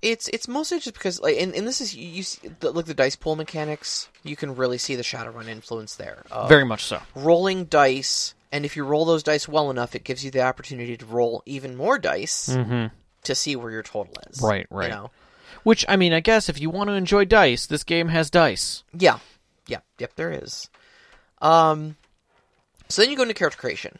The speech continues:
Speaker 1: So what, what actually is a character in the S C P, uh, game here? So you got eight attributes. Um, strength, health, perception, dexterity, fate, which is basically your luck stat,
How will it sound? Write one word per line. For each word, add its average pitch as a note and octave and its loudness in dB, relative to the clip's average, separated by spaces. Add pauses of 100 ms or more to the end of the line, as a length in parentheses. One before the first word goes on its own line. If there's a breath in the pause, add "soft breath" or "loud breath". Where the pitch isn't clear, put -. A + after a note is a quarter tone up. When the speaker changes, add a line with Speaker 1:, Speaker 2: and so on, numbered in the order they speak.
(140)
Speaker 1:
So C#3 0
what, E3 2
what E3+ 0
actually F3 -2
is C3+ 0 (100)
a C#3 -4
character A#2 -8
in A2+ -14
the A2+ -12
S G#2+ -10
C A2+ -12
P, A2 -12
uh, G#2+ -6 (240)
game G#2+ -14
here? - -20
So - -20
you B2 -10
got B2 -8
eight E3 -4
attributes. - -8 (680 soft breath)
Um, B2+ 0 (380)
strength, - -4 (140)
health, - 2
perception, D#3 -4
dexterity, B2 -2 (180)
fate, - -4 (480)
which C3+ -8
is C3 -6
basically C#3 -4
your A#2+ -10
luck B2 -4
stat, A#2 -8